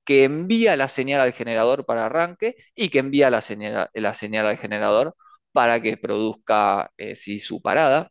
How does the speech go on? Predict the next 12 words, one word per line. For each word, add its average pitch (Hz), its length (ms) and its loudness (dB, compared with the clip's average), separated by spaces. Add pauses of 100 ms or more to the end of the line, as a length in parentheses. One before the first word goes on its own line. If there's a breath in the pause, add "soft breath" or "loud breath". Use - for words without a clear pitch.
¿sí? 110 240 -6
Entonces, 113 280 -12
si 107 80 -14
yo 110 160 -4
tengo 110 200 -8
un - 100 -10
generador, 107 540 2 (180)
voy 95 480 2
a 90 60 2
agregar 90 280 0
este - 200 -8
módulo 165 440 -6